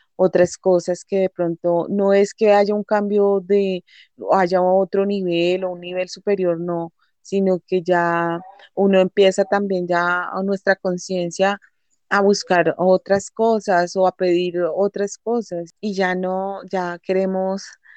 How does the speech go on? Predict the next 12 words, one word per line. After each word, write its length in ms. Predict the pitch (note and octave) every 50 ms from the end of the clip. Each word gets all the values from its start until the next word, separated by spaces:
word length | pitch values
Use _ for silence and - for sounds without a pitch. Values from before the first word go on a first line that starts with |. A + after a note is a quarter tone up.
| - _ _ -
eh, 160 | - F#3 G3 F3+
descansar, 720 | E3+ F3+ F3 - - F#3 E3+ E3+ - - F3 D#3+ D#3+ D#3+ - -
pues, 160 | F3 F3 E3
de, 260 | E3+ F3 E3+ E3+ E3+
de 200 | E3 F3 E3+ E3+
todo 640 | E3+ - - E3+ E3+ E3+ E3+ E3+ E3+ E3+ E3+ E3+ E3+
el 340 | - - F3+ F3+ E3+ E3 - -
tema 440 | F#3 F3 E3+ E3+ E3+ E3 D#3+ D#3+
de 80 | F3 F3
la 100 | F3 E3+
medicina 480 | E3+ F3 F3 E3+ E3+ E3+ E3+ E3+ E3 E3
ancestral 760 | E3 - F3+ F3 - _ - F3+ F3+ E3+ E3 E3 E3 E3